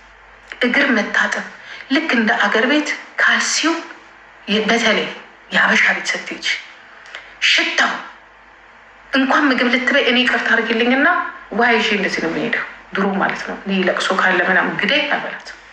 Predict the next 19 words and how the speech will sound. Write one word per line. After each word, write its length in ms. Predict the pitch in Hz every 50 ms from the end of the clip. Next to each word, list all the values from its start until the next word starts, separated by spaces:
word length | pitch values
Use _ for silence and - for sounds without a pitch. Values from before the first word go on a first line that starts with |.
| - - - - - -
ግደይ 320 | - 247 247 269 254 240 - - - - - - - - - - - - - - - 185 190
ማቃት 380 | 208 254 285 294 - - -
ሴት 180 | - - 196 196
ካልሆነች 380 | - - - - - - -
በስተቀር 460 | - - - - - - - - - - - - - - - - - - - - - - - - - - - - - - - - - - - - - - -
አይ 120 | - 269 247
ስላጣፍጠኝ 560 | - 226 208 214 - - - - 202 185 190
ነው 100 | 190 -
ማለት 200 | - - - -
ነው። 180 | - - - - - - - - - - - - - - - - - - - - - - - - - -
ያሳ-፣ 280 | 247 285 302 - - -
አንዳንድ 340 | - - 277 294 311 311 302
ጊዜ 160 | - 349 359 381 330 -
ያሳፍርሻል፣ 720 | 214 233 262 - - - - - - - - - - - - - - - - - - - - - - - - - - - - - - - - - - - - - - - - - - - -
ያሳፍርሻል። 600 | 302 349 359 349 294 - - - - - - - - - 226
«ምንድን 360 | 262 269 269 247 247 233 214 202
ነው 100 | 190 196
ታዲያ?» 320 | 190 - 170 - 185 175 170
ስትይ 400 | - - 214 - - 311 330